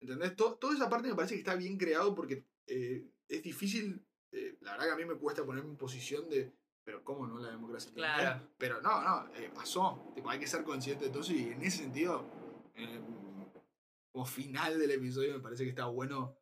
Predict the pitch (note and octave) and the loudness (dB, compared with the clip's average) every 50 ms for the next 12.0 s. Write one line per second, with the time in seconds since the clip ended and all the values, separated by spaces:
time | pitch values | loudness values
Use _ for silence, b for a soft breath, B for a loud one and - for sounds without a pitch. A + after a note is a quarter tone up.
0 | _ - - F#3+ F#3+ F3 C#3+ - - - B2 A#2+ B2 B2+ C3+ C#3+ C3+ C#3 C3+ C#3 | _ -4 0 0 2 2 0 -2 -4 -4 -4 -2 0 0 0 2 2 0 0 -2
1 | C#3 - E3 D#3+ C3+ B2+ B2 A#2 A2+ A2+ G#2+ G#2+ B2+ - - - _ _ _ _ | 0 2 4 4 4 4 2 2 0 0 -2 -4 -4 -8 -12 -20 _ _ _ _
2 | _ - C3 C3 C3 C3+ C3 C3 C#3 D3 D#3 C#3+ C3+ B2+ - A#2+ B2+ C#3 C3+ C3+ | _ 0 0 2 4 4 4 4 2 0 -2 -2 -2 -2 -2 -2 0 2 2 2
3 | B2 B2 A#2 A2+ G#2+ G#2+ A2 A#2+ C3+ C#3+ C#3+ C3 C3 C3 C#3+ D#3+ E3 - G3+ G3+ | 0 0 -2 -2 -2 -2 -2 0 0 2 2 0 0 -2 -4 -4 0 0 0 0
4 | G3+ - - C3+ A2+ G#2+ A#2 A#2 A2+ A#2+ A#2 A2+ B2 C#3 C#3 C3 C3+ C3 C3 B2+ | 0 -2 -6 -8 -6 -4 -4 -4 -4 -4 -6 -4 -4 -4 -4 -2 -2 -2 -2 -2
5 | A#2+ B2 C#3 E3+ G3+ G3 - D3+ D#3 D3+ C#3+ C#3+ C3+ C3+ C3 B2+ C3 C3 B2+ - | -2 0 0 0 0 0 -4 -6 -6 -6 -6 -8 -8 -8 -4 -4 -4 -4 -4 -4
6 | C3 B2+ B2+ B2 A#2+ A#2+ A#2 - - - _ _ _ _ _ - A#2 A#2+ A#2+ A2+ | -4 -2 -2 -2 -4 -4 -6 -8 -10 -12 _ _ _ _ _ 0 0 0 0 -2
7 | A2+ A#2 B2+ C#3+ D3 D3 C3+ B2+ C#3 C3+ C#3+ B2+ B2 A#2+ B2+ C3 C3+ C#3 C#3 C#3 | -4 -4 0 0 0 0 2 0 0 0 0 0 0 -2 -2 -2 -2 -2 -4 -6
8 | C3+ - _ _ _ _ _ G2+ G2+ G2+ E2 - - - _ _ _ _ _ _ | -10 -12 _ _ _ _ _ -10 -10 -10 -10 -12 -14 -20 _ _ _ _ _ _
9 | - G#2 G#2+ A#2 C3 C3 C#3 C3 - - B2 A2+ - D3 C#3 C#3 C3+ C3 C3 B2 | -10 -8 -4 -4 -2 -2 -2 -4 -2 -4 -4 -4 -4 -4 -2 -2 -2 0 0 -2
10 | A#2 A2+ C3 C3 C3 - C3+ B2 B2+ B2+ C3+ C3+ C#3+ D3 C#3 - _ - C#3 C3 | -2 -4 -4 -4 -2 -2 -2 -2 -2 -4 -4 -4 -4 -6 -6 -6 _ -4 -2 -2
11 | C3 - - - C3 C3 C3 B2+ B2+ A#2+ A2+ A2+ C3+ D3+ D#3+ F3 F3+ F3+ - | -2 -6 -6 -4 -4 -4 -4 -4 -6 -8 -8 -6 -6 -6 -2 -2 -4 -4 -4